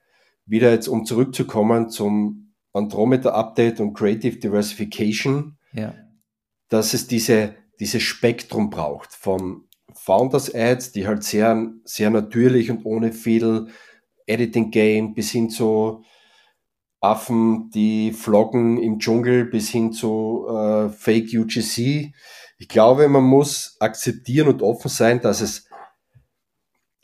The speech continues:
Speaker 1: alles braucht in irgendeiner Form und die Maschine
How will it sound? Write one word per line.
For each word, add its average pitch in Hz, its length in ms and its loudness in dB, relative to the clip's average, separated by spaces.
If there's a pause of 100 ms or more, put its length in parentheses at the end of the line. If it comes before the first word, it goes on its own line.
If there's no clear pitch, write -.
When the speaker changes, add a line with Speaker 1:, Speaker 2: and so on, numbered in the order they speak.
(140)
Speaker 1:
alles 147 380 4
braucht 117 440 2
in 127 120 -2
irgendeiner 139 400 4
Form 143 500 2
und 113 280 -8
die 113 60 0
Maschine 156 880 2